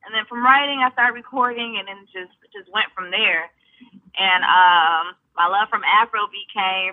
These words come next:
from when I went to Nigeria as an adult, um, back in, like,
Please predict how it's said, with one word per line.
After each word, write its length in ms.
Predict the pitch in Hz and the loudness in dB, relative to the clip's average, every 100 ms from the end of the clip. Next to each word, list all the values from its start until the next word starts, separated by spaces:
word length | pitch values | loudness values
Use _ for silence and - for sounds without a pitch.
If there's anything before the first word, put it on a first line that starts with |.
| - | -6
from 160 | 185 | -6
when 160 | 180 175 | -4 0
I 160 | 180 180 | 2 2
went 320 | 185 196 - - | -2 -6 -8 -10
to 80 | |
Nigeria 640 | 185 175 175 - 196 190 165 | -4 -2 -4 -4 -2 0 0
as 140 | 185 | -2
an 80 | 175 160 | -6 -8
adult, 540 | - 196 302 196 208 _ _ _ _ _ _ _ _ _ _ - | 0 4 6 4 2 _ _ _ _ _ _ _ _ _ _ 2
um, 400 | 185 180 175 170 | 4 6 4 2
back 240 | 175 180 | -2 -2
in, 80 | 180 | -4
like, 400 | 170 156 151 131 | 0 2 2 -2